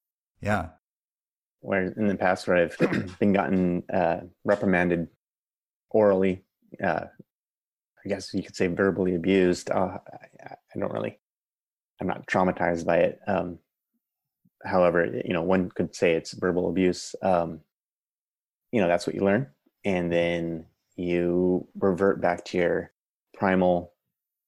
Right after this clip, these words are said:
Speaker 2: instincts sometimes, or your very basic emotions when you're under high stress. Um, and it's like you're in this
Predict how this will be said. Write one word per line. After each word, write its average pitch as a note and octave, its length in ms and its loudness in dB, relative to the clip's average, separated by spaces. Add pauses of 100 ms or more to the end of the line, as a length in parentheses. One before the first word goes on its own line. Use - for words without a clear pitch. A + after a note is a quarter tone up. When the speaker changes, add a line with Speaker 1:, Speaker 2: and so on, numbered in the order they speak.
(220)
Speaker 2:
instincts G#2+ 460 0
sometimes, C#3+ 440 0
or F2+ 160 0
your F2+ 340 2
very F#2 280 2
basic F2 460 -2
emotions G#2+ 640 -4 (360)
when F2+ 220 2
you're F2+ 140 2
under F2 240 0
high F2 180 0
stress. - 480 -6 (420)
Um, - 340 -8 (100)
and F2 160 -10
it's - 260 -18
like - 160 -14
you're - 100 -8
in - 60 -10
this - 220 -12